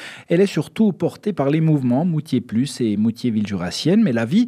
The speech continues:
continue en prévôté et c'est l'objet de notre série de cette semaine.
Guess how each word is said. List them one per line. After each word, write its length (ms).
continue 500
en 140
prévôté 560
et 100
c'est 240
l'objet 420
de 200
notre 320
série 400
de 140
cette 280
semaine. 480